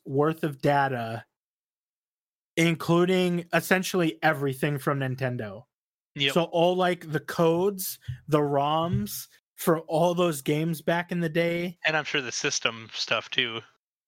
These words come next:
Speaker 1: Pro-,
Speaker 2: Probably.
Speaker 1: ye-, yeah, probably. I didn't really dive into it, but, oh, it's insane. It's an insane amount of data, like, everything from Ninten-, not new shit, though.
Speaker 2: Yeah.
Speaker 1: 'Cause whoever hacked him might be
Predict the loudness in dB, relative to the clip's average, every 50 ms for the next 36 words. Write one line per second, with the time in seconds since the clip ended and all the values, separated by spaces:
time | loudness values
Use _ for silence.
0 | _ _ _ 4 4 6 6 6 4 2 2 4 4 2 2 0 2 4 4 4
1 | 4 2 0 0 2 2 2 2 0 0 2 4 4 4 4 4 2 2 2 0
2 | 0 0 2 2 2 2 2 0 0 0 2 0 0 -2 -2 -2 0 2 2 2
3 | 0 -2 -2 0 2 2 2 0 -2 -6 _ _ _ _ _ _ _ _ _ _
4 | _ _ _ _ _ _ _ _ _ _ _ _ 4 6 6 6 6 2 0 -2
5 | -4 -4 -4 -2 0 0 2 2 2 0 -2 -4 -6 -6 -2 0 2 2 2 2
6 | -2 -4 -6 -2 0 2 2 2 2 0 0 0 2 2 2 2 0 -2 -4 -6
7 | -2 0 0 2 2 2 0 -2 -2 0 0 0 0 -2 -6 -8 _ 0 2 2
8 | 2 2 0 0 0 -2 -4 -4 -4 -4 -2 -2 -2 -2 -2 -2 -2 0 2 2
9 | 2 2 2 2 0 0 0 -2 -2 -2 -4 -2 -2 -4 -4 -4 -6 -10 -12 _
10 | _ _ _ _ _ _ _ _ _ _ _ _ 0 2 2 2 2 2 2 2
11 | 0 0 -4 -4 2 4 4 6 6 4 4 2 2 2 2 0 0 2 0 0
12 | 2 2 0 0 0 0 0 0 2 2 0 0 -2 -2 -4